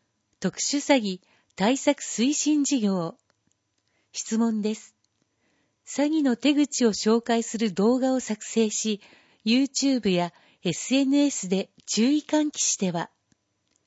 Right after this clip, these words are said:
答弁です。本市ホームページに警察等が公開する動画を集約した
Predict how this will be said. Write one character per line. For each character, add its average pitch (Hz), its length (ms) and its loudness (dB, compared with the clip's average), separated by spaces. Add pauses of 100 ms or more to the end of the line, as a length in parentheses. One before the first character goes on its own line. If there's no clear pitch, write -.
(400)
答 247 200 4
弁 175 240 -2
で 185 140 -6
す。 - 180 -20 (880)
本 302 240 2
市 208 180 -2
ホ 226 220 2
ー 269 40 4
ム 277 120 2
ペ 262 220 2
ー - 20 -2
ジ 202 160 -2
に 170 240 -6 (380)
警 262 220 2
察 - 320 -2
等 302 200 2
が 233 140 0
公 233 260 2
開 247 220 0
す - 140 -12
る 226 140 -2
動 226 220 6
画 226 160 2
を 233 80 2
集 247 260 0
約 240 240 0
し - 160 -4
た 202 200 -2